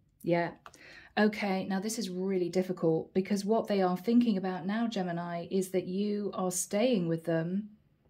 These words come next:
because you're financially stable. Queen of Pentacles, Four of Pentacles, you can't afford to divorce this person.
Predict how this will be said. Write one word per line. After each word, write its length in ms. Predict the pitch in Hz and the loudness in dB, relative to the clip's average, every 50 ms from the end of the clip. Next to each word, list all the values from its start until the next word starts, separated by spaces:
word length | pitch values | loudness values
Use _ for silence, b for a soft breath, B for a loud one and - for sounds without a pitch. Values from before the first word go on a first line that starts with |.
| _ _ - | _ _ -4
because 640 | 208 208 - - 214 208 202 202 190 190 - - - | -4 -4 -2 -2 -2 -2 0 -2 -2 -4 -4 -4 -2
you're 160 | - 196 196 | 0 0 0
financially 560 | 196 - 202 196 190 185 196 - - 185 175 175 | 0 0 0 0 0 0 -2 -4 -6 -4 -4 -4
stable. 640 | 170 - - 185 185 180 180 175 160 156 156 160 - _ _ B B B B B B | -4 -2 0 2 2 2 2 2 0 -2 -2 -6 -10 _ _ B B B B B B
Queen 200 | B - 233 240 | B 4 6 6
of 100 | 240 240 | 6 4
Pentacles, 500 | 240 233 240 226 233 233 - 208 202 202 | 2 0 -2 -2 -2 -2 -2 -2 -4 -4
Four 240 | - - 202 202 208 | -4 -2 -2 -2 -2
of 80 | 208 208 | -4 -4
Pentacles, 640 | - 196 196 190 196 - - 185 180 180 175 - - - _ - | -2 0 0 -2 -2 -2 0 2 2 2 0 -2 -6 -10 _ -10
you 240 | - 180 190 214 214 | -6 -2 -2 -2 -2
can't 300 | 208 - 196 190 - - | -2 -4 -6 -6 -4 -6
afford 440 | 165 165 - - 220 214 202 196 - | -8 -8 -4 -2 0 0 0 0 -2
to 100 | - 180 | -4 -4
divorce 380 | 180 170 175 170 170 165 - | -2 -2 -2 -4 -4 -4 -6
this 200 | - - 160 - | -4 -4 -4 -6
person. 600 | - - - 180 170 165 - - 156 147 143 - | -6 -6 -6 -4 -4 -2 -2 -4 -4 -6 -8 -12